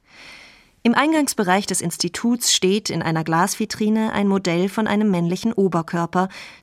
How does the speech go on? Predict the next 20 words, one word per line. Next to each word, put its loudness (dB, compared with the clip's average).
der 4
an 2
eine 2
Schaufensterpuppe -2
erinnert. -6
Den 0
Oberkörper 2
bedeckt -2
ein 0
grobes 0
Stoffhemd, -4
aus -2
dem 4
mehrere 2
dicke -2
blaue 0
Kabel -2
herausführen. -6
Der -4
Kopf -4